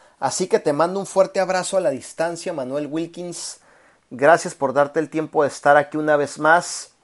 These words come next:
Te mando un fuerte abrazo a la distancia. Si me quieres buscar en las redes sociales, por supuesto, me encuentro en Facebook como Manuel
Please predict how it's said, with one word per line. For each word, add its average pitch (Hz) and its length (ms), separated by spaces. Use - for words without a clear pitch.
Te 131 100
mando 165 300
un 175 60
fuerte 175 380
abrazo 170 380
a 170 40
la 156 80
distancia. 170 680
Si 170 160
me 160 160
quieres 226 240
buscar 185 340
en 214 120
las 151 100
redes 175 280
sociales, 165 500
por 131 160
supuesto, 214 720
me 131 100
encuentro 165 540
en 170 80
Facebook 175 560
como 135 240
Manuel 127 720